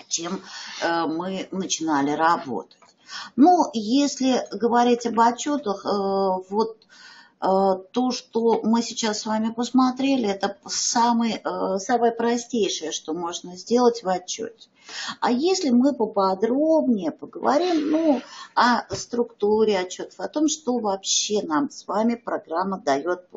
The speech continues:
какие возможности даёт получить в отчёт. Ну, вот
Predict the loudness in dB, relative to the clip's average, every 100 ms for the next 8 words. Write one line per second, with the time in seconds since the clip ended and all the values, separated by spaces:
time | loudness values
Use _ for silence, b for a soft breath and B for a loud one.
0 | -12 -6 -4 -2 -2 -4 -4 0 0 0
1 | -4 -10 -4 -2 -2 -6 -10 -10 -8 -8
2 | -6 -6 -8 -18 _ _ B B B B
3 | B B 6 6 4 0 0 0